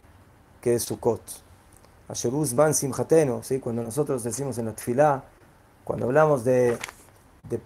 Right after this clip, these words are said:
Pesach, decimos Zman Jerutenu, el tiempo de nuestra libertad. Cuando hablamos de Shavuot, decimos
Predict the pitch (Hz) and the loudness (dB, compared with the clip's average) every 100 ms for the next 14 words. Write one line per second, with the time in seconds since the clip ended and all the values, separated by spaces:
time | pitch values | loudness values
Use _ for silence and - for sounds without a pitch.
0 | _ 156 170 - 151 113 107 151 139 110 | _ 0 2 4 2 0 -6 -2 -2 -2
1 | 120 139 143 127 123 120 131 123 104 90 | 2 2 0 -2 -2 0 0 0 -2 -8
2 | - _ _ _ _ - - _ - 117 | -20 _ _ _ _ -20 -20 _ -12 -10
3 | 104 143 147 135 127 127 123 123 113 113 | -6 0 2 2 0 0 -2 -2 -2 -2
4 | 104 117 113 - - _ _ _ - - | -2 -8 -14 -18 -20 _ _ _ -20 -20
5 | - - - 117 117 139 147 127 123 135 | -20 -14 -8 -2 2 4 4 2 0 0
6 | 123 147 143 135 151 143 135 | 4 4 4 0 -2 -2 -2